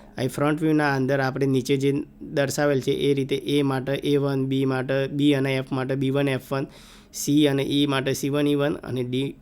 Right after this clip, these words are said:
માટે ડી વન દર્શાવેલ છે ફ્રન્ટ વ્યૂના અંદર. તો આનો હવે આપણે અહીં યાર,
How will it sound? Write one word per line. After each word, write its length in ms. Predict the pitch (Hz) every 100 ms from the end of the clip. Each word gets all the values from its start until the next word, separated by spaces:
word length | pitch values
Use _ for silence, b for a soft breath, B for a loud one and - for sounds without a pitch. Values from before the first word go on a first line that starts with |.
| -
માટે 360 | 131 120 127 247 - -
ડી 160 | 135
વન 220 | 127 131 - - - - -
દર્શાવેલ 720 | 240 143 139 - 120 110 107
છે 200 | 104 127
ફ્રન્ટ 460 | 208 - - 123 123
વ્યૂના 320 | 123 123 123
અંદર. 260 | 113 110 143 - B B B B B
તો 60 | 156
આનો 400 | - 139 143 156
હવે 160 | 156
આપણે 380 | 151 143 151 214 - B B B B B -
અહીં 220 | 151 180
યાર, 160 | 175